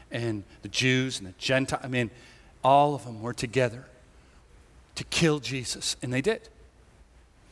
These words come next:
And, and so they say that, uh, in their prayer, they're, they're, uh, saying this was fulfilled by Jesus. Look, "For truly in this city," they're still praying, right?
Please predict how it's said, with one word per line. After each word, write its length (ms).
And, 280
and 180
so 320
they 320
say 420
that, 260
uh, 280
in 100
their 120
prayer, 420
they're, 220
they're, 340
uh, 160
saying 360
this 200
was 100
fulfilled 340
by 80
Jesus. 280
Look, 220
"For 160
truly 520
in 260
this 140
city," 500
they're 100
still 220
praying, 500
right? 280